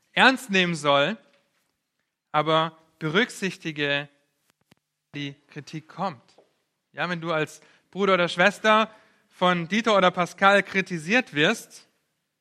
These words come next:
ermahnt wirst, dann solltest du das mehr, <laughs> solltest du das ernst nehmen, ja, berücksichtigen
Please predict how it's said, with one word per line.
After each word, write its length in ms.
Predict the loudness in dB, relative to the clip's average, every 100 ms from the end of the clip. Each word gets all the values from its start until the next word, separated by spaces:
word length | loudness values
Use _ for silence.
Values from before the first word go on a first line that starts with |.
| _
ermahnt 680 | -8 -2 2 2 0 -6 -6
wirst, 600 | -4 -4 -8 -20 -20 _ _ _ _ _ _ _ _ _ _ _ _ _
dann 360 | -6 -6 -10 -20 _ _ _ _ _ _ _ _
solltest 280 | -12 -12 -16
du 80 | -18
das 240 | -18 -20 -18
mehr, 560 | -6 -2 -2 -4 -6 -8 -10
<laughs> 600 | -10 _ _ _ _ _
solltest 300 | -10 -10 -8
du 40 |
das 180 | -8 -8
ernst 400 | -6 -6 -6 -4
nehmen, 340 | -2 -2 -6 -18 _ _
ja, 280 | -16 -12 -12 -10
berücksichtigen 1000 | -8 -4 -4 -4 -8 -8 -8 -10 -10 -16